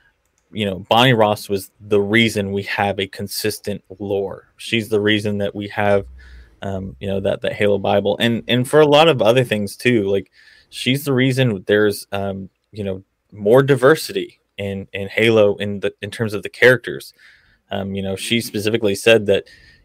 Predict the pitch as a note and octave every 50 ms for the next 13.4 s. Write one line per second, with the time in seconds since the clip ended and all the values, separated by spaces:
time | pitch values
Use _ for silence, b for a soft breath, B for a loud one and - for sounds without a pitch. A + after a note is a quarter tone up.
0 | b - F#2 F#2+ F#2+ F#2 F2+ - F2+ G2 - - G#2 G#2 G#2 G#2 G#2 G2+ G2+ F#2
1 | - - - G2 F#2 - - _ _ - G2+ G2 G2 F#2+ F#2+ F#2+ F#2+ F#2 - _
2 | _ _ _ - - G2 - - - G2+ F#2+ F#2+ F#2+ G2 F#2+ G2 F#2+ - _ -
3 | G#2 G#2 G2+ G#2+ A2 A2 G#2+ G#2 G2 G2+ G2 - G#2+ G#2 G2+ _ - G#2+ G#2 -
4 | G2+ G#2 G2+ F#2+ - _ G2 - G2+ - - - G2+ G2+ - - - - G#2 G2+
5 | A2+ A2+ - - A2 G#2+ G#2 G2+ - - A2 G#2+ G#2 - - G#2+ G#2 G#2 G2 F#2+
6 | - F#2+ - G#2+ A2 - - - - - - - - G#2+ G#2+ G#2 G#2 G2+ - B
7 | B B B B B B B - A#2+ - - F#3+ G3+ F3+ C#3 A#2 G#2 - - C3+
8 | B2+ A2 G2 G#2 G2+ G#2 G#2 G2+ G2+ G2+ _ _ _ _ _ _ _ _ _ -
9 | - A#2 B2+ C3 B2 G2+ - - A2 G#2+ G#2 A#2 G#2 G2+ G2 - G#2 - A2 A#2+
10 | B2 - C3+ A2 G2+ - - - - - A2+ A2 A2+ A2 G#2+ G#2 G2 - _ _
11 | _ - G#2+ G2 F#2 G2 G2 G2 G#2 G#2 G2+ - - F2 E2+ - - - - F#2+
12 | G#2+ A2 A#2+ B2 A#2 G#2+ G2 F#2+ F#2+ F#2+ F#2 - - B2 A#2 B2+ A#2 G2+ F#2 -
13 | - - G#2 G#2 G#2 G2 G2 F#2+